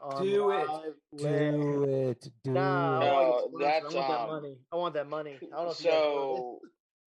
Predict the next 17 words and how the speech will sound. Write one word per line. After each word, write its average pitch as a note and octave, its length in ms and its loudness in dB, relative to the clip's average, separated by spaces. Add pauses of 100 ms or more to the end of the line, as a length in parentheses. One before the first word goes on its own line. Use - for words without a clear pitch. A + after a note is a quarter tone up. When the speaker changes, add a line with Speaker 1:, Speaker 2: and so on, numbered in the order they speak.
(120)
Speaker 3:
so C#3+ 300 -2
that's, F#3 340 -2
so F3 100 -10
that's A3 240 -6
one D#3 300 -6
thing C3 240 -8
we B2 60 -10
didn't G#2+ 360 -14
talk B2 240 0
about A2 340 -2
on G#2+ 300 -6
Thursday's G#2+ 460 -8
episode G#2+ 460 -4
of F#2+ 100 -10
the G2+ 60 -6
WrestleCast G2 760 -6 (520)
is G#2+ 520 -2